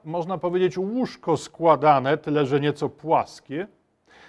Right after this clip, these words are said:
a tymczasem to dwumetrowej wielkości tafla szklana, pod którą kryje się niezwykła mapa.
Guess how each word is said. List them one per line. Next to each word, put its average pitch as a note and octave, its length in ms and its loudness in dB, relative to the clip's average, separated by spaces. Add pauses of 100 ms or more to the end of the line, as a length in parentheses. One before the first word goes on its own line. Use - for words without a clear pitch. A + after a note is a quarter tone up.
(220)
a D#3 120 -6
tymczasem G#3 600 -4
to G3 260 0
dwumetrowej F#3 1200 0
wielkości D#3 840 -4
tafla D#3+ 520 -2
szklana, C#3+ 800 -4 (360)
pod D#3 160 -20
którą G#3+ 600 -4 (640)
kryje G#3 380 -2
się G3 420 -4 (240)
niezwykła D3+ 960 -2
mapa. C#3 540 -2